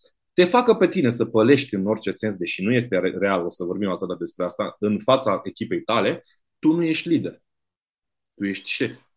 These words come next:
Pentru că șeful, din nou, cum spuneam mai devreme, are nevoia emoțională a validării constante de către cei pe care îi conduce și are nevoie constantă să se simtă util, în loc, uh, diferit față de cum face un lider, un lider are nevoie ca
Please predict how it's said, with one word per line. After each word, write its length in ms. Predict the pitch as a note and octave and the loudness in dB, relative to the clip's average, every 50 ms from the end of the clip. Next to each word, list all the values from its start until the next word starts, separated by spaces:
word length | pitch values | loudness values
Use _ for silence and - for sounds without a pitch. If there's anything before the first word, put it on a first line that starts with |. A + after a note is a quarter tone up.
| _ _ _ _ _ _ _ | _ _ _ _ _ _ _
Pentru 280 | _ A2+ A2 G#2+ A2+ A2 | _ -2 -2 -2 -4 -2
că 80 | A2+ | 0
șeful, 600 | G#2+ G#2 - - G3+ A3 G#3 G#3 G3 F#3+ F#3+ F3 C3 | 0 0 4 6 6 6 6 6 4 4 4 4 2
din 140 | A#2+ A2+ A2 | 2 2 2
nou, 180 | A#2+ C3 B2+ - | 2 0 0 -2
cum 100 | A2 G#2+ | -4 -8
spuneam 320 | - - A2 A2+ A2+ G#2 | -6 -4 -2 0 0 0
mai 100 | F#2+ F2+ | 0 -2
devreme, 440 | F2+ G2 A2 D3+ E3+ D3 C#3+ D3 - - | -2 -2 0 0 2 2 2 -2 -2 -2
are 240 | C#3+ D3 D3 C#3+ | 0 2 2 4
nevoia 400 | C3+ C3 B2 A2+ A#2+ B2+ C3 B2+ | 4 4 2 2 2 2 4 4
emoțională 600 | A#2+ A#2 A2+ A2 G#2+ G#2+ - A2 A2+ A#2+ A#2 A2+ | 4 2 2 0 -2 0 0 0 0 2 2 2
a 40 | G#2 | 0
validării 560 | G2 F#2+ G2+ F#2+ F#2+ F#2+ F#2+ A#2 A2+ A2+ G#2+ | 0 0 0 0 0 2 2 2 2 2 0
constante 560 | - - F#2+ F#2 - - C#3 C#3 B2 G#2 G#2 F2 | -2 -4 -8 -8 -2 0 2 2 2 0 -2 -2
de 120 | F#2 F2 | -4 -6
către 240 | - F#2 - - F#2 | -6 -8 -8 -8 -8
cei 200 | - - G#2+ G#2 | -4 -4 -4 -4
pe 100 | G#2 F2+ | -4 -4
care 180 | - F2+ F2+ | -4 -4 -4
îi 80 | F2 E2+ | -4 -6
conduce 580 | - E2+ E2+ E2+ G2+ G#2+ G#2+ - D3+ F#3 F#3 - _ - - - _ _ | -8 -10 -8 -4 -4 -4 -2 0 -2 -2 -2 -6 _ -20 -20 -20 _ _
și 320 | - - - C#3 C#3 C#3 - | -6 -2 2 2 2 2 2
are 180 | - C3+ D3 D3 | 2 4 4 6
nevoie 300 | D3 C#3 C3 C#3+ C#3+ C3 | 4 6 6 6 6 6
constantă 440 | C3 B2+ A#2+ A#2+ B2+ C#3+ C#3+ C3+ B2+ | 4 2 0 2 2 0 0 0 -2
să 120 | - A#2 | -2 -2
se 140 | A#2 A2+ A2 | -2 -2 -4
simtă 360 | - - B2 A#2+ B2 - - | -4 -2 -4 -2 0 -2 -2
util, 580 | - G2+ F#2+ - - D3 D3+ G#3 A3+ - - - _ _ - _ _ | -2 -4 -6 0 4 4 6 6 4 2 -2 -10 _ _ -20 _ _
în 240 | - C#3 C#3 C#3 C#3 | 4 6 8 10 12
loc, 400 | D3 G3+ A3+ - - - - _ _ _ _ _ _ _ _ _ | 12 10 10 6 4 -4 -10 _ _ _ _ _ _ _ _ _
uh, 380 | - C3 B2+ B2+ B2 B2 A#2+ B2 | 2 4 6 6 6 4 4 2
diferit 420 | B2 C3+ B2 C3 C#3 D#3+ E3 E3 - B2+ | 2 2 4 8 8 8 8 6 2 -2
față 240 | A#2 B2 B2+ A#2+ B2 | 2 4 2 4 4
de 80 | A2+ A#2 | 2 2
cum 140 | A#2 B2 A#2+ | 0 2 2
face 220 | A#2+ A2 - A#2 | 0 2 2 4
un 60 | B2+ | 2
lider, 140 | D#3 D#3 C#3+ | 4 4 4
un 80 | C3+ C#3 | 4 6
lider 160 | C#3+ C#3+ C3+ | 6 6 6
are 160 | C3+ C3 B2+ | 6 6 4
nevoie 260 | B2 C3 C3+ C#3 C3+ | 4 4 4 4 4
ca 360 | - C3 B2 B2 B2 - _ | 4 2 2 2 0 -2 _